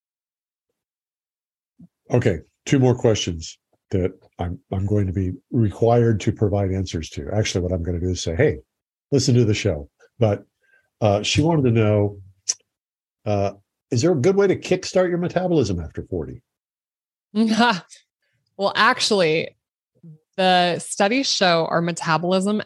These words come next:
Speaker 2: actually doesn't really go down. So it is a little bit of a myth that people think that our metabolism goes down as we get older.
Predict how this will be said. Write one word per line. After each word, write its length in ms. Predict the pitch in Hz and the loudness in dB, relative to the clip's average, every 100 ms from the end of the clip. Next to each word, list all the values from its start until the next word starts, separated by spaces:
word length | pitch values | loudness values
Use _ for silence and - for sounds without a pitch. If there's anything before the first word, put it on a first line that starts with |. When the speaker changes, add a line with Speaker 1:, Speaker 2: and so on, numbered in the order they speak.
| - | -4
Speaker 2:
actually 460 | 156 156 - 175 | -4 -4 -2 0
doesn't 360 | 160 156 151 147 | 2 0 0 -4
really 220 | 156 156 | -2 -2
go 140 | 156 151 | -2 -2
down. 480 | 151 - 55 180 - _ _ _ _ | -2 -2 -4 -6 -8 _ _ _ _
So 640 | - - 202 196 185 185 - - | -8 0 4 4 4 0 -6 -2
it 200 | 190 208 | 2 4
is 260 | 220 202 - | 4 2 0
a 60 | |
little 240 | 175 185 196 | 2 2 2
bit 140 | 226 | 2
of 100 | 220 | 0
a 60 | 190 | 0
myth 340 | 170 165 160 | 2 2 0
that 160 | - 202 | -6 -4
people 300 | 196 175 165 | -4 -2 -2
think 280 | - 165 170 | 0 0 2
that 100 | 165 | 0
our 80 | |
metabolism 760 | 160 151 - 165 165 165 165 165 | 0 -2 0 0 2 0 0 0
goes 240 | 160 156 | 0 0
down 500 | - 156 156 160 160 - | 0 2 2 2 -2 -2
as 260 | 156 160 | -2 0
we 120 | 160 156 | -2 0
get 320 | 165 151 - - | 2 0 -2 -6
older. 480 | 160 156 107 123 | -4 -2 -2 -2